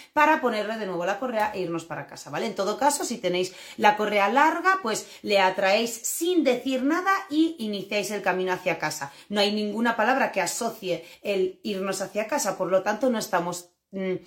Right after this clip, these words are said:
intoxicando el ejercicio, ¿vale? Y por otro lado, si no tiene correa de pista, pues simplemente cuando esté cerca aprovecháis,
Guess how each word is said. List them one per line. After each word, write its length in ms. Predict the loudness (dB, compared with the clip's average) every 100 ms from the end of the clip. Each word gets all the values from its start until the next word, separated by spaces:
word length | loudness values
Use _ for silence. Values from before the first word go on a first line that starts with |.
| -12 -6
intoxicando 760 | -2 0 -2 -2 0 2 2 0
el 60 |
ejercicio, 580 | -2 -4 -10 -12 -12 -6
¿vale? 260 | 0 0 0 -10 -12 0
Y 120 | 4
por 160 | 6 6
otro 180 | 4
lado, 200 | 2 2
si 160 | 0 -4
no 100 | -4
tiene 220 | -4 -4
correa 280 | -4 -2 -2
de 100 | -2
pista, 400 | -2 -4 -4 -4
pues 160 | -2 -2
simplemente 680 | -6 -4 -2 -2 -4 -2
cuando 240 | 0 0 0
esté 220 | -2 -4
cerca 320 | -4 -4 -2
aprovecháis, 580 | -2 -2 -2 0 -2